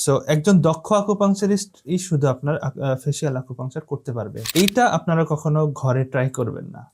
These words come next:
আমি নিজে আকুপাংচার করছি কারণ আমি একজন আকুপাংচারিস্ট, আর আমার ক্ষেত্রে এটা কোনো সমস্যা নাই, আমি এটা করতে পারি, আমি, আমি এটা এক্সপার্ট। So,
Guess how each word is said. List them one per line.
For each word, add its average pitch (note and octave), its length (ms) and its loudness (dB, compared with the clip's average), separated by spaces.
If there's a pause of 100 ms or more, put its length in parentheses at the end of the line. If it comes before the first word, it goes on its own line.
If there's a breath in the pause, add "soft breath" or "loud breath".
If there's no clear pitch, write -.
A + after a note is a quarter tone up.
আমি D3+ 360 -4 (100)
নিজে D3 200 0
আকুপাংচার D3+ 480 0
করছি C3+ 380 -6
কারণ B2+ 260 -2
আমি B2 180 -2
একজন C#3+ 220 -2
আকুপাংচারিস্ট, D#3+ 760 -4
আর G#2 380 0
আমার D3 220 2
ক্ষেত্রে F3+ 340 -4
এটা D3 160 0
কোনো C#3 200 -4
সমস্যা C3+ 380 -6
নাই, A#2 200 -12 (100)
আমি C#3 220 -4
এটা C#3+ 140 -2
করতে E3 320 -4
পারি, A#2 380 -6
আমি, B2 240 -12
আমি B2+ 340 -6 (120)
এটা - 160 -10
এক্সপার্ট। - 580 -8
So, B2+ 260 -10